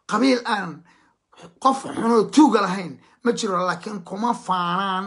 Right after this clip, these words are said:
abtiyaalada ee waa ka faanaan. Anna waa ka faanaya. Abtigay waa fataalna wax lagu faanana maaha.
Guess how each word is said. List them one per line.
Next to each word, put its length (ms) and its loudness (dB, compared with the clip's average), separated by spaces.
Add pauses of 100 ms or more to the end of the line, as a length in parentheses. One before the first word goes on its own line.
(120)
abtiyaalada 580 -8
ee 140 -10
waa 160 -6
ka 100 -16
faanaan. 380 -14 (240)
Anna 200 -6
waa 120 -4
ka 100 -14
faanaya. 400 -12 (1300)
Abtigay 360 -4
waa 220 -2
fataalna 500 -6
wax 220 -4
lagu 160 -6
faanana 400 -4
maaha. 240 -12